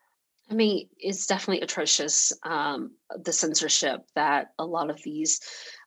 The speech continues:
um, big tech companies, um, are imposing. Um, you know, I, from, from, from our experience, I think we really go back to the product. Um, we go back to making sure that the product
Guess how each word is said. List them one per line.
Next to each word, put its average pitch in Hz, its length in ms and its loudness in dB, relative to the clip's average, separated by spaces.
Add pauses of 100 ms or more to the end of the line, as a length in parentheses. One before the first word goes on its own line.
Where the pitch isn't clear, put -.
um, 151 220 -2
big 165 200 -2
tech - 180 0
companies, 160 540 -4 (120)
um, 151 520 -8
are 165 260 -4
imposing. 160 680 -2 (440)
Um, 165 560 0 (560)
you 208 140 4
know, 185 180 4 (320)
I, 180 120 2 (280)
from, 220 360 4
from, 226 260 2
from 226 180 6
our 208 220 8
experience, 151 960 2
I 170 80 -6
think 170 340 2 (840)
we 226 180 6
really 254 280 6
go 190 140 6
back 175 240 4
to - 120 2
the 156 80 -4
product. - 720 0 (260)
Um, 151 460 2 (480)
we 214 400 0
go 202 200 2
back 165 340 2 (100)
to 165 320 6
making 170 300 -2
sure 170 360 0
that 156 220 -6
the - 60 -12
product - 640 -6